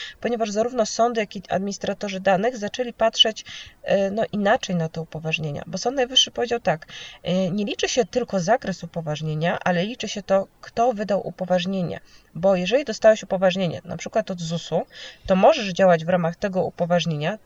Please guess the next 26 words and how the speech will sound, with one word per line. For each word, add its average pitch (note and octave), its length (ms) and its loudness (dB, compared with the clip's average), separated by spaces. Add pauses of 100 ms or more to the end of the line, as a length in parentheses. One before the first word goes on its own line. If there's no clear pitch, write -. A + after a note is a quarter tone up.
tylko C4+ 360 2
i G3 80 0
wyłącznie F#3 560 -2
na D3+ 180 0
rzecz F3+ 260 -2 (120)
zusu. F3+ 500 -4 (400)
Nie G3+ 80 2
jesteś C#4+ 240 -4
uprawniony F#3+ 520 2
do E3+ 120 -4
tego, D#3+ 420 2 (380)
e, G3+ 300 4
żeby G3+ 280 0
te A3+ 120 0
dane G3 260 4
wykorzystać A3 600 -4
na, G#3+ 200 -2
wykorzystywać G#3 600 -6
na G3 100 -4
czyjąś G#3+ 300 -4
inną G3 260 -4
rzecz. E3 300 -4
I F#3 80 -8
pomimo A#3+ 460 2
tego, D#3 340 0 (340)
że G3 280 6